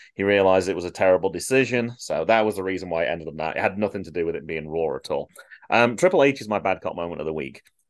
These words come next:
So Matt knows that I'm not happy with this at all. I am not happy with the booking of the main event. Um, did I expect L A Knight to win? No, not for one second did I expect L A Knight to win.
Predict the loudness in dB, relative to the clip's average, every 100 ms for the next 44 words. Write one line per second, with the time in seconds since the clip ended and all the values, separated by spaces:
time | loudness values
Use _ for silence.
0 | -2 4 4 4 2 2 2 2 4 2
1 | 0 -4 -8 -2 0 0 -2 -16 _ _
2 | 0 0 0 0 2 2 -2 -2 -2 -2
3 | -4 -6 -6 -6 -2 0 0 2 0 2
4 | 0 0 -4 -4 -4 -4 -4 -8 -6 -6
5 | -6 -6 -6 -8 _ _ -20 _ 0 2
6 | 2 2 2 4 4 0 -4 -2 0 -4
7 | -10 -18 -20 _ _ _ -8 0 2 2
8 | 0 -4 -4 -6 -4 -6 -12 -6 -4 -4
9 | -4 0 0 0 -8 -6 2 2 2 -2
10 | -4 -4 -10 -6 -6 -8 -10 -8 -6 -6
11 | -6 -8 -10 -8 -6 -6